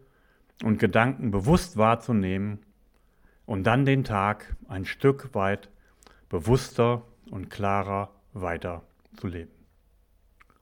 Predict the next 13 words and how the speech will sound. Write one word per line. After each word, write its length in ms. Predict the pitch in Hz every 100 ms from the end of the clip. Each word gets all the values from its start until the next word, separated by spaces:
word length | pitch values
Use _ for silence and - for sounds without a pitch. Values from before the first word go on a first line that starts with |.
| _ _ _ _ _ _ _ _ _ _ _ _ -
Diese 340 | 120 131 180 165
einfache 380 | 135 135 135 127
Übung 540 | 123 110 117 117 117
kann 180 | 120 107
dabei 280 | 98 92 87
helfen, 540 | 107 117 113 120 120 - _ _ _ _
aus 180 | - -
dem 180 | 98 -
unbewussten 920 | - 175 175 139 123 131 - 127 123 117 - _ -
Alltagstrott, 960 | 110 120 117 113 - - - 98 - - - _ _ _ _ _ _ _ -
deinem 320 | 95 92 -
Autopiloten 840 | 113 123 120 - 107 98 101 104 -
auszubrechen 880 | 120 139 127 95 95 90 101 98